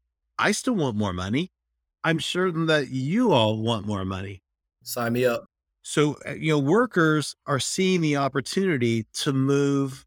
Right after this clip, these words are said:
Speaker 1: for higher comp now more than ever before, number one. Second thing, workers don't like to stay in jobs they don't like.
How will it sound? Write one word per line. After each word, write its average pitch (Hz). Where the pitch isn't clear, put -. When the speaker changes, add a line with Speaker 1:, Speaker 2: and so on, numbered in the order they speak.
Speaker 1:
for 123
higher 120
comp 120
now 131
more 156
than 139
ever 151
before, 131
number 127
one. 101
Second -
thing, 80
workers 156
don't 170
like 143
to 135
stay 147
in 123
jobs 127
they 120
don't 123
like. 120